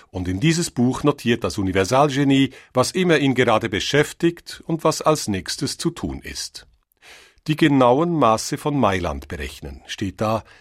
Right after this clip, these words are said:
den Professor fragen, wie man ein Dreieck in ein gleich großes Quadrat umwandelt und schließlich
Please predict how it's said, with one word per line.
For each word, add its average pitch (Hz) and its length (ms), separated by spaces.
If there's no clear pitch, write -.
den 123 160
Professor 165 560
fragen, 120 580
wie 139 220
man 156 180
ein 113 220
Dreieck 127 560
in 113 140
ein 110 120
gleich 113 320
großes 113 440
Quadrat 104 460
umwandelt 143 800
und 180 160
schließlich 127 640